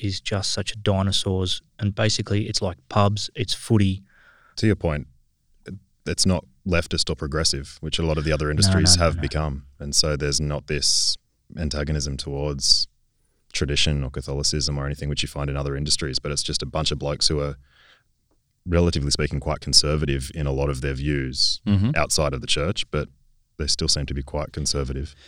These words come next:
Speaker 3: Is it because, and this is just me throwing in from completely outside, is it because in building, you're there to stick this board here and do this, and everyone can do that, whatever their beliefs are about other things, right?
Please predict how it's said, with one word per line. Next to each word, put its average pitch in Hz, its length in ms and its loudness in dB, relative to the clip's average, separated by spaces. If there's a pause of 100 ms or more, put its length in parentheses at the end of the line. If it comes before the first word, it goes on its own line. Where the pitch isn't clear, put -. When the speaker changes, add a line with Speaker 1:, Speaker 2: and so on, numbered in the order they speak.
(160)
Speaker 3:
Is 233 160 0
it 180 140 -4
because, 104 540 0
and 107 200 4
this 123 160 4
is 113 80 2
just - 220 2
me 87 180 6
throwing 85 360 4
in 80 120 4
from 76 180 -4
completely 78 420 -2
outside, 78 340 -2
is 147 120 0
it - 100 -6
because 82 560 -2 (300)
in 92 200 6
building, 98 520 2 (760)
you're 92 200 2
there 101 220 6
to 90 80 4
stick - 300 0 (100)
this 98 220 0
board 82 420 4
here 87 320 4
and 80 180 4
do 80 160 2
this, 76 380 -2
and 82 200 -2
everyone 90 460 4
can 82 160 -2
do 78 180 -2
that, 69 180 -8
whatever 85 280 0
their 78 260 -2
beliefs 78 460 -2
are 76 140 -4
about 76 240 -4
other 78 180 -8
things, - 400 -14
right? 123 180 -2